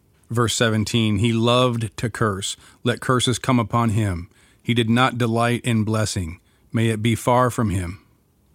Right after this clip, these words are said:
May this be the reward of my accusers from the Lord, of those who speak evil against my life." Verse twenty-nine, "May my accusers be clothed with dishonor.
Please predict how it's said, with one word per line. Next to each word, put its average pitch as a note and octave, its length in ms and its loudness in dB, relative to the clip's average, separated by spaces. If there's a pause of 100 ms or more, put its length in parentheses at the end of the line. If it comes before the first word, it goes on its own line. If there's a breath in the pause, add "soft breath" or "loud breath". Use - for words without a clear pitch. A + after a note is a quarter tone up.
May A2+ 200 0
this C3+ 260 2
be A#2+ 240 2
the A2 100 0
reward A2 640 2 (320 loud breath)
of G#2+ 140 0
my A2 140 2
accusers G#2 680 0
from A2 220 -2
the G#2 100 -2
Lord, G2 400 -4 (420 soft breath)
of G#2 180 -4
those A#2 320 2
who A#2 120 0
speak B2 440 -2
evil A2 480 -2 (260)
against G#2 360 -2
my G2+ 120 0
life." F2+ 500 -8 (720)
Verse G#2+ 160 0
twenty-nine, G#2+ 600 0
"May A2 100 2
my A2+ 160 2
accusers B2 640 0
be A2+ 160 0
clothed B2 680 2 (220 soft breath)
with G#2+ 220 -4
dishonor. A2+ 600 0